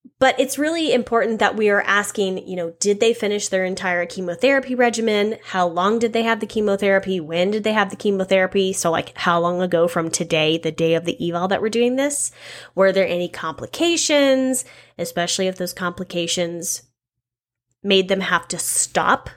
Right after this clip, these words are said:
or even delay chemotherapy? That's absolutely something we want to know about. And then asking them, "What side effects did you experience with chemotherapy or as a result of chemotherapy?"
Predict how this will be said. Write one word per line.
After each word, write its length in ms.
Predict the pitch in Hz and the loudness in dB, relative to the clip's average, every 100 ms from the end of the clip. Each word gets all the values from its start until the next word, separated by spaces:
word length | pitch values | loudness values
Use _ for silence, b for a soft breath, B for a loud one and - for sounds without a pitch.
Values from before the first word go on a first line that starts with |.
| _ | _
or 100 | 226 | -4
even 400 | 220 220 196 190 | -2 0 0 0
delay 500 | 170 175 165 165 185 | 0 -2 0 0 0
chemotherapy? 720 | 185 240 233 240 247 262 262 | 0 0 0 2 2 2 0
That's 240 | 247 160 - | -4 -4 -4
absolutely 460 | - - - - - | -6 -4 -6 -8 -6
something 300 | 196 196 214 | -4 -2 -2
we 80 | 220 | -2
want 180 | 220 | -4
to 100 | - | -4
know 120 | 226 226 | -4 -4
about. 360 | 226 226 - _ B B B - | -2 -2 -4 _ B B B 0
And 140 | 294 | 2
then 100 | 311 | 4
asking 420 | 277 285 - 330 | 2 0 -2 -2
them, 220 | 302 240 B B B B _ | 0 0 B B B B _
"What 280 | 208 339 403 | 0 0 2
side 280 | - 311 440 | 0 0 0
effects 340 | 403 247 247 | 2 0 0
did 200 | 233 214 | -4 0
you 80 | 226 | 0
experience 640 | 220 - 190 196 277 285 - - | -2 -2 0 0 0 -2 -6 -8
with 360 | 180 185 - | 0 2 0
chemotherapy 720 | - 269 285 330 392 392 - | -2 0 2 2 0 -2 -4
or 260 | - 208 196 | 2 2 4
as 220 | - 190 | 2 0
a 60 | 202 | 0
result 400 | 220 240 370 349 | 0 2 0 -2
of 100 | - | -6
chemotherapy?" 720 | 208 185 165 170 156 - - | -2 0 -2 -4 -4 -10 -16